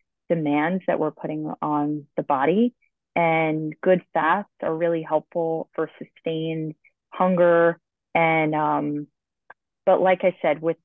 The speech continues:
everyone's different in terms of what they like and what they want to choose. The balance is key. Balance of different portions of proteins, carbohydrates, and fats on your plate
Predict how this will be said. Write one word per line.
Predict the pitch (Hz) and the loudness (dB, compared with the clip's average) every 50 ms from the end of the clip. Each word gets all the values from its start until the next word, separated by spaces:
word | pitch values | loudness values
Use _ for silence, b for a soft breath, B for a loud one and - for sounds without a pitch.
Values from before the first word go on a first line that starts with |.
| _ _ _ _ _ _ _ - 170 170 165 - | _ _ _ _ _ _ _ -10 -8 -8 -4 -2
everyone's | - 180 175 202 202 214 214 208 190 _ _ | -4 0 0 0 0 0 -2 -4 -6 _ _
different | - 160 - - 190 196 202 | -8 -8 -4 -4 -6 -6 -4
in | 190 185 | -8 -10
terms | 180 - 185 175 175 175 170 - | -12 -10 -8 -6 -6 -6 -2 0
of | 175 165 160 156 _ _ _ _ _ _ _ _ _ _ _ | 2 2 2 0 _ _ _ _ _ _ _ _ _ _ _
what | - 170 175 170 170 170 | -6 0 2 2 0 2
they | _ 180 165 160 | _ 0 2 2
like | 156 151 143 147 151 151 175 220 _ _ - - _ - | 0 -2 -2 0 0 0 -2 -4 _ _ -20 -16 _ -8
and | 175 165 165 160 | -6 -6 -6 -6
what | 156 160 160 151 _ | -4 -4 -4 -2 _
they | - 160 156 | -2 0 0
want | 147 156 156 151 160 | 0 -2 -4 -6 -6
to | 156 156 - - - | -8 -12 -14 -8 -4
choose. | 160 151 156 180 190 - _ B B B B B B _ _ _ | 0 2 2 2 0 -2 _ B B B B B B _ _ _
The | - 185 | -4 -4
balance | 165 _ - 190 180 175 180 196 214 220 208 _ - | -2 _ 2 4 4 4 2 2 0 -2 -4 _ -10
is | 160 - - _ - _ _ | -12 -12 -12 _ -20 _ _
key. | 156 147 131 139 143 160 _ _ | -4 -4 -4 -6 -8 -16 _ _
Balance | - 165 165 165 175 180 180 180 _ - | 0 2 2 2 2 0 -2 -4 _ 0
of | 175 165 160 156 156 _ _ _ _ _ _ _ - | 2 2 2 0 -4 _ _ _ _ _ _ _ 0
different | 190 180 - - 185 185 - | 0 0 0 -2 -4 -4 -6
portions | - - 170 165 165 160 - - 170 160 160 160 156 156 _ - _ | -2 0 0 0 0 -2 -4 -6 -6 -4 -4 -8 -10 -12 _ -8 _
of | 160 160 151 147 139 - _ _ _ | 0 0 0 0 -2 -8 _ _ _
proteins, | - 190 180 180 - 185 175 175 165 - | 0 0 0 0 0 -4 -6 -6 -6 -10
carbohydrates, | - - 165 156 156 151 151 160 147 139 - 151 143 143 143 143 _ _ _ _ _ _ _ _ | -8 -4 -4 -2 -2 -2 -2 -2 -4 -2 -2 -2 -2 -2 -2 -4 _ _ _ _ _ _ _ _
and | 160 165 _ - | -16 -16 _ -2
fats | 160 147 147 147 - _ _ - - _ | 0 0 0 -2 -4 _ _ -20 -12 _
on | 160 156 151 | -6 -4 -4
your | 151 147 143 | -4 -4 -6
plate | _ - - 165 160 165 190 220 - | _ -4 -2 0 2 2 2 0 0